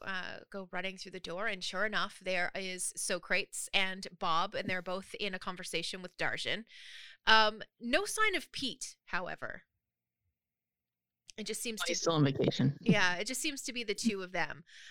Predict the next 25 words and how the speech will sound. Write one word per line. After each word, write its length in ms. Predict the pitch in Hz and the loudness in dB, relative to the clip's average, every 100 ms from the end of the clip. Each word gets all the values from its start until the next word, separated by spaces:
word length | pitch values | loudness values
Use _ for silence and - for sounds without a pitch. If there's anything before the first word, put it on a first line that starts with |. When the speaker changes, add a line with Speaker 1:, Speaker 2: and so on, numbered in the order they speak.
| - - | -18 -4
Speaker 1:
um, 260 | 185 165 160 | -2 -2 -4
who 120 | 190 | -8
have 140 | 165 - | -8 -4
come 180 | 180 170 | -6 -2
back. 340 | 156 - - - | -2 -2 -8 -2
And 480 | 214 202 202 196 180 - | 0 2 2 0 -6 -4
both 200 | 247 330 | 4 4
of 100 | 415 | 4
them 260 | 311 269 240 226 | 6 4 4 -2
kind 220 | 269 262 | 2 2
of 80 | 254 | 4
have 300 | 247 233 226 | 4 4 4
a, 220 | 226 226 | 2 4
a 80 | 254 | 2
very 320 | 247 262 294 | 2 2 0
sad 500 | 262 - 208 208 220 202 | -2 4 6 6 4 -2
demeanor. 580 | 226 226 196 165 180 311 _ - - - _ - | -6 -6 -4 -2 -2 -2 _ -20 -20 -20 _ -6
Um, 480 | 202 196 190 190 190 - | -2 0 -2 -6 -8 -6
and 600 | 196 196 196 196 190 - - - _ _ _ _ - | -6 -6 -8 -10 -10 -10 -10 -16 _ _ _ _ -14
what 160 | 196 | -12
would 120 | 196 214 | -10 -10
you 60 | |
like 120 | 208 | -10
to 60 | 226 | -12
do? 200 | 269 359 | -16 -18